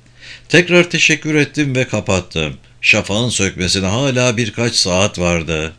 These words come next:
Simon hala arabadan birkaç metre ötede duruyordu.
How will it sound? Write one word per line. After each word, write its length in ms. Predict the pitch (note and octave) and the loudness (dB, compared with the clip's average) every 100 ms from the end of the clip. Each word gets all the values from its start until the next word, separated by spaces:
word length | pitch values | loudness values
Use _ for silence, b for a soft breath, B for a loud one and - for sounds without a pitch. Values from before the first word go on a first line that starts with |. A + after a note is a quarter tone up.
| - - _ _ _ B B B - | -20 -20 _ _ _ B B B -2
Simon 480 | - D#3 G3 F#3+ | 2 4 4 4
hala 380 | F3 F#3+ E3+ G2 | 4 4 4 2
arabadan 580 | F2+ E2+ D#2 D2+ F2+ G2 | 2 0 -2 0 0 0
birkaç 420 | C3 C3 D#3+ D3+ | -2 0 0 0
metre 340 | C#3 C3+ - C#3+ | -4 -4 -2 -2
ötede 420 | A#2 A2+ G2 A2 | 0 -2 0 0
duruyordu. 680 | F#2+ F2 E2+ E2 D2+ D#2+ | 0 0 0 -2 -2 -4